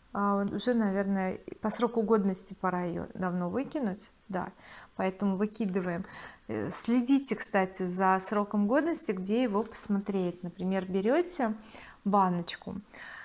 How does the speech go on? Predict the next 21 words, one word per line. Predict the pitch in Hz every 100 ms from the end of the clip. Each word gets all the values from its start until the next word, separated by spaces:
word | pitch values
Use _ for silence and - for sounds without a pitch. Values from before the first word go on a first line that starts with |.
| - - _ _ -
и | 277
здесь | 247 247 269
есть | 226 -
такая | 226 220 220 202 190 202
буква | 202 202 330 330 233 202 196 -
Е | 208 208 214 262 294
Икс | - - 269 269 -
одиннадцать | 196 196 247 247 233 208 175
двадцать | 190 208 - - -
три. | 185 170 180 -
Это | 208 226
значит, | 220 220 214 185 185
до | 247 247 190 165 - - - _ _ -
одиннадцатого | 220 202 233 226 233 - 196
месяца, | 196 220 330 - 349 - 240
это | 202 202
до | 190 233
ноября | 214 196 190 185 208 254 302
двадцать | 214 202 233 254 -
третьего | - 220 240 233 220 220
года. | 208 214 208 180 170 175